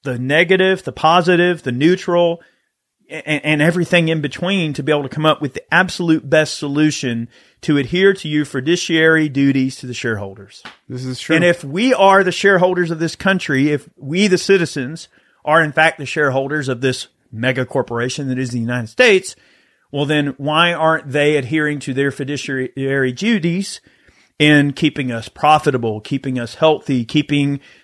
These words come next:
Speaker 1: the country running smoothly, and adhering to our constitutional rights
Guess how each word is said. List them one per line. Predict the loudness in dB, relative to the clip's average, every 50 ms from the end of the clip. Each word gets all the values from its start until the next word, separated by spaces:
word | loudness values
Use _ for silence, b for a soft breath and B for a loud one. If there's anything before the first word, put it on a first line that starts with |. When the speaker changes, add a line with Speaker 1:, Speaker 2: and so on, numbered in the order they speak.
| b
Speaker 1:
the | -4 -2
country | 0 0 -2 -2 0 -2 -2 -2
running | 0 2 2 2 2 2 0 -2 -4
smoothly, | -6 -6 -2 0 2 2 2 2 2 2 4 4 4 2 -2 b b b b b b b
and | 2 4 4 4 4 2 0
adhering | -4 -6 -4 -2 0 2 2 2 2 0 -2 -4
to | -4 -2 0
our | 0 0 0
constitutional | -2 -4 -4 -4 -4 -4 -2 -2 -2 -2 -2 -4 -4 -4 -2
rights | 2 2 4 4 2 0 -4 -8 -10 -12